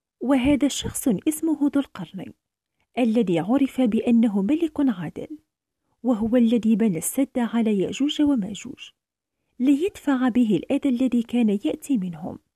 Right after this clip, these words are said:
وقد عرف عند البعض كشخصية أسطورية، وقيل أنه كان له من المستشارين من كل العلوم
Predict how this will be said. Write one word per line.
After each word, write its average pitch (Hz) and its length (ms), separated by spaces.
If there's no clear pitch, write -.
وقد 269 380
عرف 339 440
عند 247 320
البعض 262 420
كشخصية 311 800
أسطورية، 269 800
وقيل 247 520
أنه 262 500
كان 233 300
له 262 300
من 247 180
المستشارين 233 1040
من 202 100
كل 349 340
العلوم 202 520